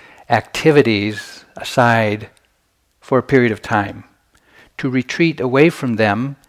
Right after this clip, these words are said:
so that we can spend time with ourselves in another way, to find some other capacities and activities of heart and mind that sometimes get overlooked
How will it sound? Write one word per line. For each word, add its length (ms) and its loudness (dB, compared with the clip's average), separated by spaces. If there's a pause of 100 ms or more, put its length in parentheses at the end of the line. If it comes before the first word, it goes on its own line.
(420)
so 200 -4
that 160 0
we 180 0
can 880 0 (160)
spend 460 -2
time 380 2
with 320 -2
ourselves 600 0 (200)
in 680 -4 (580)
another 260 -4
way, 300 -6 (1120)
to 120 -4
find 600 -2
some 640 -2 (400)
other 640 2 (420)
capacities 840 0
and 100 -4
activities 760 0
of 180 -8
heart 280 2
and 100 -6
mind 580 0 (440)
that 440 -2
sometimes 340 -6
get 140 -6
overlooked 680 -8